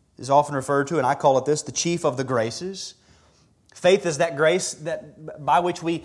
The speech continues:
look out of ourselves to God in Christ for salvation and,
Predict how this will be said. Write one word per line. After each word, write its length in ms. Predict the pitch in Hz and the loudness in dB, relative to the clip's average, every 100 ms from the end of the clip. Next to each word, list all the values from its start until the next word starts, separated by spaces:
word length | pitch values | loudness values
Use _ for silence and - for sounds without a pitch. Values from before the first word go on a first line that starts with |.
| - | -6
look 220 | 156 180 - | -4 -4 2
out 200 | 180 196 | 4 6
of 80 | |
ourselves 500 | 175 165 - 160 196 - | 4 2 0 0 0 -4
to 100 | 151 | 0
God 380 | 156 160 175 | 6 6 6
in 200 | 160 180 | 2 -4
Christ 560 | 180 175 151 190 202 - | -2 0 2 2 0 -4
for 100 | 147 | -4
salvation 720 | 139 143 131 143 190 202 165 | 2 4 4 2 0 -2 -4
and, 160 | 143 | -4